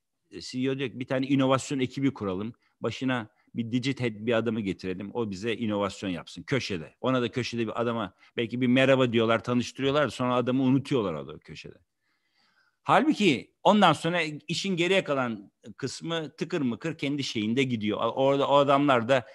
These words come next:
işte Amerika'da şu olmuş, bu olmuş diye haberler getiriyorlar. Ee, yani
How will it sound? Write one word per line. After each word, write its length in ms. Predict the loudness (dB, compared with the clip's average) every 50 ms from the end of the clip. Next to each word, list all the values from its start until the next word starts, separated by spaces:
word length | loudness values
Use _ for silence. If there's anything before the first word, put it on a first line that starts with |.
| -20 _
işte 120 | -12 -2 2
Amerika'da 540 | 4 6 6 6 6 6 4 2 2 2
şu 160 | 2 2 2 4
olmuş, 340 | 4 4 2 0 0 2
bu 60 | 4 4
olmuş 280 | 4 4 2 0 0
diye 80 | 0 2
haberler 420 | 2 4 4 4 4 4 4 2
getiriyorlar. 600 | 2 0 0 -2 -4 -6 -4 -2 -2 -2 -4 -6 -10 _ _ _ _ _ _ _ _ _ -12
Ee, 40 | -10 -10 -10 -12 -14 -18 -20 _ _ _ _ _ _ _ _ _
yani 340 | 0 0 0 0 -2 -6